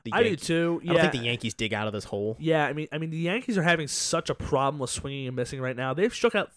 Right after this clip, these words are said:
Speaker 2: thirty times in two games.
Speaker 1: Yeah, I think last game they struck out seventeen times.
Speaker 2: Yeah, that's not a recipe for success.
Speaker 1: Or maybe it was game one. It was whatever game, uh, Verlander pitched in. Now, I'm not saying Verlander had seventeen strikeouts,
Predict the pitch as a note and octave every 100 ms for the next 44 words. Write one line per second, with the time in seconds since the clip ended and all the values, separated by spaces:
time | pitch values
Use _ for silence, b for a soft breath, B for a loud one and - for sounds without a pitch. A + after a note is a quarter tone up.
0 | _ E3+ D#3+ D#3 - C#3 B2 A#2+ B2+ A#2
1 | A2+ - _ _ _ - G#2+ C3 A#2 G#2
2 | G#2+ - A2+ A2 A2 G#2+ A2 G#2+ A2 G#2+
3 | G2+ - - G#2 G2 F#2+ G2+ G2 _ _
4 | _ _ _ - - - G#2+ - A2 G#2+
5 | B2 A2+ G2+ B2 - - _ _ _ _
6 | _ _ C#3+ C3 B2+ E3+ - F3 G3+ B3
7 | E3 E3 - C3+ C3 - - F#2 - -
8 | - _ _ - - C3+ C3+ C3+ A#2+ A2
9 | G2+ E2+ B2 D#3 G#3+ A#3+ C#3+ B2+ B2 -
10 | - A2 G#2+ A2+ A#2 A2 G#2+ G#2 G#2 F#2+
11 | - F#2 D2+ _ C3+ A#2+ G#2+ - A2+ A#2
12 | A2 - A#2 A2 A2 A2 G2+ G#2+ A2 G#2+
13 | G#2+ G2+ - C3+ A2 G2+